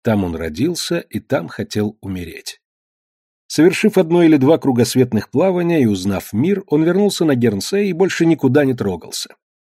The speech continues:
Отныне он путешествовал не дальше Гранвилля и Сен-Мало. Летьери был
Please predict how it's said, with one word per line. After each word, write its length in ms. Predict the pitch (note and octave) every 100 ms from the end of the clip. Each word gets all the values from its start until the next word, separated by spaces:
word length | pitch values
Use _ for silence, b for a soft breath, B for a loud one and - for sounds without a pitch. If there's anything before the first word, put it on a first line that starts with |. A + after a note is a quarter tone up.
| _ _
Отныне 420 | B2 B2+ A#3+ A#3
он 100 | G#3+
путешествовал 720 | - D#3 D3 - F#3+ - E3 D3+
не 120 | C3+
дальше 360 | C#3+ D#3 -
Гранвилля 640 | B2 A2+ G#2+ G2+ D3+ E3 D#3+
и 160 | -
Сен-Мало. 680 | A2+ - G2+ F#2 F2+ - - - _ _ _ _ _
Летьери 480 | - C3 B2 B2 G3+
был 420 | C#3+ D3+ D#3+ D3+